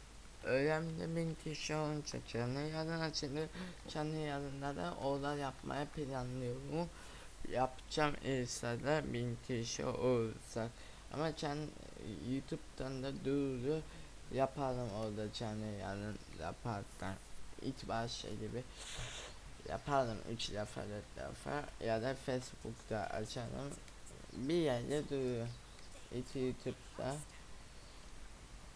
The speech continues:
Sonra her yerde duyuru. E, site açacağım.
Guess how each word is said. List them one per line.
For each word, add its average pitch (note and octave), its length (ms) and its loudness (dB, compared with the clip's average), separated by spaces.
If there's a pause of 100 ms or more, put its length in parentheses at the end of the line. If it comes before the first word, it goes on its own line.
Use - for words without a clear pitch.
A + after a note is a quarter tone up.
(3000)
Sonra B2+ 460 0 (580)
her C3+ 300 4 (3500)
yerde A2+ 200 0 (440)
duyuru. A#2 720 4 (1200)
E, D#3 80 0
site - 760 2
açacağım. D3 560 4